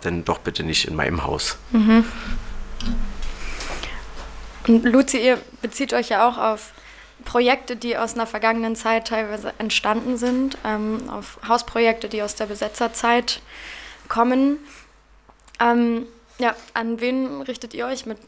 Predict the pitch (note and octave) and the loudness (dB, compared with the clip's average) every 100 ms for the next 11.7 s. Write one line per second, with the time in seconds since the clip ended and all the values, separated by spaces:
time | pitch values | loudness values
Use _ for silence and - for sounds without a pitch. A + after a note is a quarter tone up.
0 | - A3 A3 A3+ A#3 B3+ A3+ A#3 B3 - | -4 -2 0 2 4 4 4 2 0 -2
1 | A3+ A3 A3 - - G#3 G#3 G#3 G#3+ - | -2 -2 -4 -6 -6 -6 -6 -6 -4 -4
2 | A3 G#3 - - G#3+ - - G#3 G#3 - | -2 -2 -2 -4 -6 -6 -6 -6 -6 -4
3 | A3 G#3 G#3 - - - - - G#3+ G#3 | -6 -6 -8 -12 -14 -20 -20 -12 -8 -6
4 | A3 - A3+ - A3+ - - - - - | -4 -2 -2 -2 -4 -8 -18 -20 -18 -6
5 | G3+ G3 G3+ G#3+ - - - - - - | -2 -2 -4 -6 -14 -18 -20 -20 -18 -18
6 | - - G#3 G#3 G3+ - - A3+ G#3+ - | -18 -4 0 0 0 -6 -4 0 0 -2
7 | - - A3 A3+ A3 - - A3+ A3+ G#3 | -12 -4 2 4 4 0 0 0 2 2
8 | - G#3 G3 G3 - - G#3+ C4+ C#4+ C4+ | 2 2 0 -4 -10 -2 2 4 6 6
9 | A#3+ - A#3+ - C4+ C#4 C4 A#3 C#4 D#4 | 4 2 0 2 -2 -2 0 0 0 -2
10 | A3+ A3 G#3+ G#3+ A3+ A#3 A#3 A#3 A3+ A3 | -6 -4 -4 -4 -4 -4 -6 -6 -8 -8
11 | G#3+ A3 A#3+ - - A3+ B3+ | -6 -4 -6 -8 -6 -6 -6